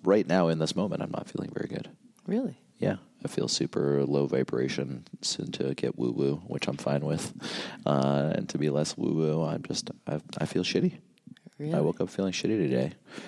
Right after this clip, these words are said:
Speaker 1: and that's okay. Um, I find a lot of suffering, at least in my experience, is resisting things that I don't wanna feel. And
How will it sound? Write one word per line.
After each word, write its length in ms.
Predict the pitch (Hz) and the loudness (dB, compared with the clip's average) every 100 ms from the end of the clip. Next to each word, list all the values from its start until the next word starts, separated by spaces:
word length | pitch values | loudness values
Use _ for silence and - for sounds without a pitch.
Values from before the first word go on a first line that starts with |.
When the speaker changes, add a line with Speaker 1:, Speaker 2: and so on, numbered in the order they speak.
| - - - - | -14 -16 -14 -4
Speaker 1:
and 600 | 62 67 69 71 76 73 - - | 0 2 2 0 -2 -6 -10 -2
that's 300 | 69 - 135 | 0 2 2
okay. 380 | - - 131 - - _ _ _ - - - _ _ - _ - | 2 0 0 -6 -20 _ _ _ -20 -20 -20 _ _ -20 _ -2
Um, 380 | 78 76 76 78 | 2 4 4 2
I 40 | |
find 200 | - 120 | 2 2
a 40 | 87 | 4
lot 180 | 85 76 | 4 4
of 60 | |
suffering, 480 | - 90 76 69 67 | 4 0 2 2 2
at 80 | 64 | 2
least 180 | 71 67 | 0 0
in 80 | 64 | 0
my 120 | 69 | 0
experience, 680 | 69 - 67 67 67 67 - - | 0 0 0 2 0 0 -2 0
is 760 | 69 71 69 69 67 - - - - _ - - - _ _ _ _ _ - - - | 2 4 4 2 2 0 -2 -4 -12 _ -18 -18 -18 _ _ _ _ _ -14 -8 0
resisting 840 | 85 69 85 - 82 78 69 71 - - - _ _ _ _ _ _ _ _ _ _ _ _ _ - | 2 4 4 4 2 2 0 -6 -12 -20 -20 _ _ _ _ _ _ _ _ _ _ _ _ _ -8
things 320 | - 80 78 | -2 -2 0
that 100 | - | 2
I 80 | 71 | 2
don't 260 | 73 67 - | 2 0 0
wanna 220 | 64 67 | -4 -2
feel. 300 | - 65 - - - _ _ - - - - - - | 0 -2 -2 -14 -20 _ _ -18 -18 -20 -20 -20 -2
And 600 | 82 76 73 71 71 69 | 2 4 4 4 2 -2